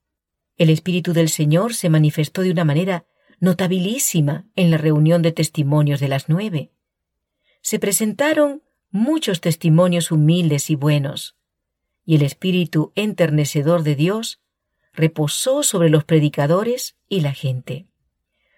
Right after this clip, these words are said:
Traté de hablar por un corto tiempo. Les dije que es privilegio del cristiano acudir a Jesús con fe viviente, fervorosamente,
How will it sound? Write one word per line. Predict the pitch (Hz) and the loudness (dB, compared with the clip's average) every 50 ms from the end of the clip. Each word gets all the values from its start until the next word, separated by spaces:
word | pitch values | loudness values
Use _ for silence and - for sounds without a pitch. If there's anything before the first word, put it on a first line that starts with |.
| _ _ | _ _
Traté | - - - 143 - 226 247 | -6 -4 -2 -2 0 0 0
de | 285 311 | 0 0
hablar | 294 240 240 269 302 302 - | 0 0 0 0 0 0 0
por | - 160 | 2 4
un | 156 160 160 | 4 4 2
corto | - - 151 - - 156 - | 2 0 0 0 -2 -2 0
tiempo. | - 147 143 131 127 - 139 - - _ _ _ _ _ _ _ _ _ _ _ _ _ _ _ | 0 0 0 -2 -2 -6 -8 -10 -10 _ _ _ _ _ _ _ _ _ _ _ _ _ _ _
Les | - 233 262 240 | 0 0 0 2
dije | 226 294 294 262 - - 151 143 147 160 - _ _ _ _ _ _ - | 0 -2 -4 -2 -2 -2 -2 -2 -2 -4 -8 _ _ _ _ _ _ -2
que | - 160 175 | 0 0 0
es | 185 - | 0 -2
privilegio | - 175 180 147 156 151 147 170 190 190 - - 165 | -4 -2 0 2 2 4 4 2 0 0 0 0 0
del | 151 196 214 - | 0 0 -2 -4
cristiano | - 139 135 - - - 175 170 165 156 151 151 151 - _ _ _ _ _ | -6 -6 -6 -6 -6 -2 0 2 2 2 2 2 0 -4 _ _ _ _ _
acudir | - 151 151 - 170 160 170 220 226 | -6 -4 0 2 2 2 2 0 -2
a | 214 | -2
Jesús | 208 - 165 147 - - 196 190 - | -2 -2 -4 -2 -2 -2 -4 -4 -2
con | - 156 139 127 | -2 -2 -2 -2
fe | - - 175 170 165 | -2 -2 -2 0 0
viviente, | 147 147 131 139 151 175 190 196 185 - 170 147 - _ _ _ _ _ _ | 0 0 0 0 0 0 0 -2 -2 -4 -4 -4 -4 _ _ _ _ _ _
fervorosamente, | _ - 220 214 190 202 226 240 269 269 - 226 185 160 175 190 185 170 - - 160 - | _ -2 -2 0 0 0 0 0 -2 -2 -2 0 2 2 2 2 0 -4 -6 -8 -10 -10